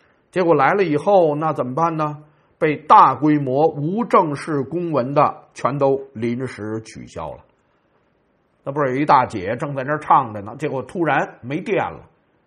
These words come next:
然后人就上去了，把话筒就拿跑了。嚯，那，那，那，那大龟真希吧，叫，叫什么呀？那位著名的女歌手，眼睛瞪这么大，没，没想象过会出这样的事情。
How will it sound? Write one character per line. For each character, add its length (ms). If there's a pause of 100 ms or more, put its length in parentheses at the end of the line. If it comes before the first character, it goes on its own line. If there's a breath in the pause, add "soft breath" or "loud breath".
(140)
然 140
后 120
人 160
就 120
上 280
去 100
了， 100
把 220
话 240
筒 200
就 100
拿 180
跑 280
了。 140 (420 soft breath)
嚯， 300
那， 140
那， 140
那， 360
那 140 (400)
大 460
龟 500
真 340
希 440
吧， 300
叫， 180
叫 200
什 120
么 80
呀？ 140
那 200
位 340 (120)
著 180
名 200
的 100
女 200
歌 180
手， 260 (480 soft breath)
眼 300
睛 200
瞪 220
这 100
么 120
大， 320
没， 200
没 480
想 360
象 240
过 100
会 160
出 200
这 140
样 220
的 80
事 240
情。 140